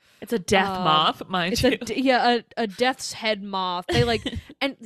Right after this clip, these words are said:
Speaker 2: he, like, cuts open, he, like, makes a little incision and, like, lifts up a flap of the cocoon, and it looks like a skull. And the, this is
Speaker 1: Yeah.
Speaker 2: the thing you see on all the D V D covers and
Speaker 1: Mm-hmm.
Speaker 2: shit.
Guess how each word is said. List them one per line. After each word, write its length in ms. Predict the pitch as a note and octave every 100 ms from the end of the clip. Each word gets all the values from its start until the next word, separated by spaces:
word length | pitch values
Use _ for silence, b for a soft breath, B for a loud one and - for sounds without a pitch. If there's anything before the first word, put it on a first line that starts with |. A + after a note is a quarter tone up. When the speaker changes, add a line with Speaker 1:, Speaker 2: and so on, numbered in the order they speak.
| E3 D3+
Speaker 2:
he, 260 | B3 C#4+
like, 280 | C4+ A#3 _
cuts 280 | - C#4+ -
open, 200 | C#4+ C4+
he, 100 | C#4
like, 120 | C4
makes 180 | B3+ B3+
a 60 | C#4
little 240 | C4+ C#4
incision 480 | B3 B3+ - B3 A#3+
and, 80 | G#3+
like, 140 | G3+
lifts 280 | A3 - C#4
up 140 | C4
a 60 | A3+
flap 340 | - A#3 A#3+
of 100 | A#3+
the 80 | A3+
cocoon, 400 | A#3 G#3 C#4+ C4+
and 100 | G#3
it 80 | G#3
looks 180 | G3 -
like 120 | G#3+
a 60 | A3
skull. 380 | - C#4 G#3 E3+
And 120 | G3
the, 40 | F3+
this 360 | E3 E3+ F#3
is 60 | C#4
Speaker 1:
Yeah. 80 | G#3+
Speaker 2:
the 80 | A#3+
thing 180 | B3 G3+
you 100 | G#3+
see 180 | A3 F#3
on 120 | F3
all 100 | F3+
the 100 | F#3+
D 120 | F#3+
V 100 | F3+
D 140 | E3
covers 360 | - D#3+ - F3
and 100 | E3
Speaker 1:
Mm-hmm. 80 | D3+
Speaker 2:
shit. 240 | A#2+ -